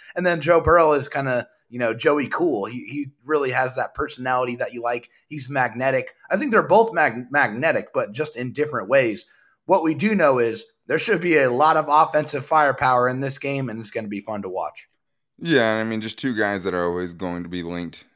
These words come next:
Speaker 2: to each other getting taken in the draft class. And it's not one of those things like the Chargers never really had a chance at Joe Burrow, so
Speaker 1: No.
Speaker 2: it's not like, "Oh, Chargers missed out," or whatever, but, like, both have shown they can be really good, you know, at times, and both have struggled at times. The
Speaker 1: These are the
Speaker 2: early
Speaker 1: top two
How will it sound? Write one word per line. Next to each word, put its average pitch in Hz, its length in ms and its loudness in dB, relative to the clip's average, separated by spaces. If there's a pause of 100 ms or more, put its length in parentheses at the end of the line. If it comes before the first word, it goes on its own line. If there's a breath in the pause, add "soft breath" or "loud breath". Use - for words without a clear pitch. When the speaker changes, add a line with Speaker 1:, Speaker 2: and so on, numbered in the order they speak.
(120)
Speaker 2:
to 101 180 -6
each 90 160 -8
other 85 200 -4
getting 87 280 -10
taken 85 400 -6
in 87 180 -8
the 82 60 -8
draft 80 320 -8
class. 78 240 -8
And 110 80 -10
it's 107 80 -12
not 120 140 -2
one 104 80 -2
of 98 60 -2
those 92 140 -4
things 87 220 -10
like 87 220 -8
the 87 60 -10
Chargers 95 360 -6
never 92 240 -6
really 90 200 -4
had 90 140 -4
a 80 60 -8
chance 107 480 -12 (300)
at 113 160 0
Joe 107 220 0
Burrow, 107 240 0
so 104 100 -4
Speaker 1:
No. 95 40 -2
Speaker 2:
it's 85 100 -8
not 95 100 -4
like, 87 180 -6
"Oh, 107 220 -2
Chargers 95 420 -4
missed 92 260 -8
out," 87 200 -2
or 85 120 -2
whatever, 82 360 -4
but, 80 180 -6
like, 82 240 -6 (760)
both 151 220 8
have 135 200 4
shown 135 200 0
they 123 140 0
can 113 160 -4
be 117 140 0
really 113 360 0
good, 110 460 0
you 110 160 -6
know, 104 220 -2
at 101 60 -6
times, 104 280 -6
and 90 120 -10
both 95 180 -4
have 95 200 -6
struggled 90 380 -4
at 87 80 -6
times. 85 380 -8 (500)
The 104 80 -2
Speaker 1:
These 92 140 0
are 104 40 4
the 104 100 6
Speaker 2:
early 202 100 4
Speaker 1:
top 160 260 4
two 175 160 -2